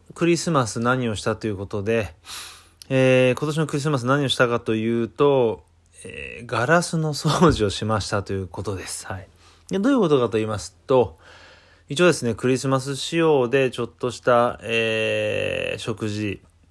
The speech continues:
をしてですね、気持ちよくお酒を飲んでいたんですが、その、その時ですね、僕の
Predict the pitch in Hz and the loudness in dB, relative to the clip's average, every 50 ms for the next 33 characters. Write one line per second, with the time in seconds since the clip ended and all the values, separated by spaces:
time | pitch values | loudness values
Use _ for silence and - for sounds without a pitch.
0 | _ _ _ _ - - _ _ _ _ _ - - - 120 104 - - - 131 | _ _ _ _ -20 -20 _ _ _ _ _ -20 -12 -8 -8 -6 -4 0 2 2
1 | 120 104 - - 110 110 104 - - 110 110 101 - 117 110 - - 107 98 95 | 2 2 0 -4 -6 -6 -6 -6 -8 -8 -8 -6 -6 -6 -6 -6 -6 -8 -6 -8
2 | 107 101 104 110 107 110 110 113 110 101 107 110 107 107 107 98 - - 104 101 | -8 -6 -6 -6 -6 -6 -6 -6 -6 -4 -4 -4 -4 -4 -6 -8 -8 -8 -8 -4
3 | 98 113 117 113 107 101 - 113 113 117 120 117 - - 117 117 110 123 123 101 | 0 2 2 2 2 0 -2 -4 -4 -4 -6 -6 -6 -4 -4 -4 -2 -4 -4 -4
4 | 117 107 101 92 - 110 117 120 113 101 104 101 - 113 110 113 113 110 110 | -4 -6 -6 -8 -8 -6 -4 -4 -4 -4 -6 -8 -8 -6 -6 -4 -4 -6 -6